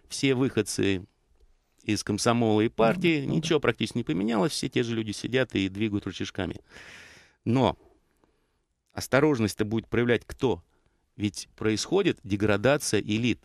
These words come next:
Speaker 1: Ведь у нас, э, селекция, и не только у нас, к сожалению, и в Европе, и в С Ш А практически идёт по тому сценарию, который очень хорошо описал Петерим Сорокин. Отрицательная селекция называется.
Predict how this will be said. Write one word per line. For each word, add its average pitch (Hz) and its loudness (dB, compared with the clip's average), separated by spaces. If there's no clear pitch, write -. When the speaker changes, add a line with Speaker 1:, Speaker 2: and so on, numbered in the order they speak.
Speaker 1:
Ведь - -6
у 92 -4
нас, 104 -2
э, 92 0
селекция, 110 -2
и - -4
не 110 0
только 113 -2
у - 0
нас, 90 -2
к - -18
сожалению, 85 -8
и 101 0
в 90 -10
Европе, 113 0
и 110 0
в - -6
С 107 -2
Ш 151 0
А 151 -2
практически - -2
идёт 127 -2
по - -8
тому 151 0
сценарию, 160 0
который 135 0
очень - -4
хорошо 135 -2
описал 127 0
Петерим 131 -2
Сорокин. 151 -2
Отрицательная 143 0
селекция - -2
называется. - -12